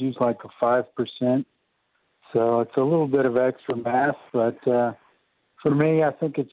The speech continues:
kinda like, uh, a half a club. So it's not a huge difference, but, uh, yeah, it's definitely something you have to think about.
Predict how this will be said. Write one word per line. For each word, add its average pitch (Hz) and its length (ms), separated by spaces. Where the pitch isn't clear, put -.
kinda 147 180
like, 139 360
uh, 120 340
a - 80
half 131 300
a 131 40
club. 131 520
So 123 260
it's - 200
not 151 180
a 120 60
huge 147 400
difference, 151 460
but, 117 260
uh, 117 280
yeah, 131 200
it's 131 180
definitely 131 520
something 127 300
you 117 60
have 117 140
to 113 80
think 120 240
about. 95 340